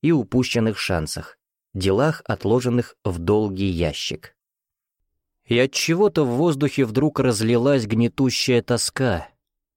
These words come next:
Я вздрогнул и посмотрел на друга отчуждённо и точно из дальнего далека. И в ту же минуту понял, что никакого разговора с ним не было. Я говорил сам с собой, сам задавал вопросы и сам же отвечал.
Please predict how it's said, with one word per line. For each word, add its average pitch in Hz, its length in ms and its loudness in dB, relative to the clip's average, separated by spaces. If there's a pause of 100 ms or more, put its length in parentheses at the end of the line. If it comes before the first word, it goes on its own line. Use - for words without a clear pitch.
(280)
Я 107 240 4
вздрогнул 120 500 2
и 123 140 0
посмотрел 117 560 2
на 110 120 4
друга 117 320 2
отчуждённо 117 760 0
и 127 160 -2
точно 131 340 -2
из 117 140 0
дальнего 120 380 4
далека. 113 500 -2 (880)
И 95 80 -2
в - 60 -8
ту 107 120 0
же 95 120 0
минуту 98 320 0
понял, 85 440 -2 (260)
что - 200 -4
никакого 101 500 2
разговора 104 440 2
с - 120 -6
ним 107 220 2
не 135 100 2
было. 85 300 -6 (880)
Я 107 380 2
говорил 123 460 4
сам 123 300 0
с - 80 -4
собой, 110 600 0 (160)
сам 120 360 0
задавал 117 420 4
вопросы 113 480 2
и - 20 4
сам 123 220 0
же 113 120 2
отвечал. 110 520 -2